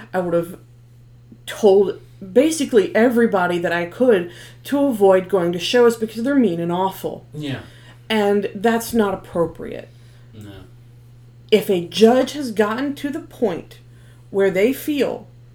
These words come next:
Speaker 1: that they can no long-, that they no longer enjoy what they are doing,
Speaker 2: Mm-hmm.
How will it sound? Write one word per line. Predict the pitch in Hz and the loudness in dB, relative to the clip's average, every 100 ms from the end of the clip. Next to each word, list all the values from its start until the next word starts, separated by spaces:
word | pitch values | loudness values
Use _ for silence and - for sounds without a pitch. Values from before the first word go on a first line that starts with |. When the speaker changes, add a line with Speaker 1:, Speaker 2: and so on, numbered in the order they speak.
| - - - - | -20 -20 -20 -20
Speaker 1:
that | 185 180 165 160 | -2 0 0 2
they | 190 | 2
can | 196 - 196 185 | 0 -2 0 2
no | 185 220 | 4 4
long-, | 220 196 196 - | 2 -2 -6 -4
that | 196 170 | -4 2
they | 196 220 | 6 8
no | 220 185 208 | 8 6 6
longer | 240 240 208 208 - | 6 4 0 -2 -2
enjoy | 185 165 160 196 226 269 | -4 -4 0 6 6 6
what | 294 294 | -2 0
they | 262 269 | 0 2
are | 269 269 | 0 0
doing, | 226 277 196 - - - | 0 2 0 -2 -16 -20
Speaker 2:
Mm-hmm. | 101 95 | -20 -18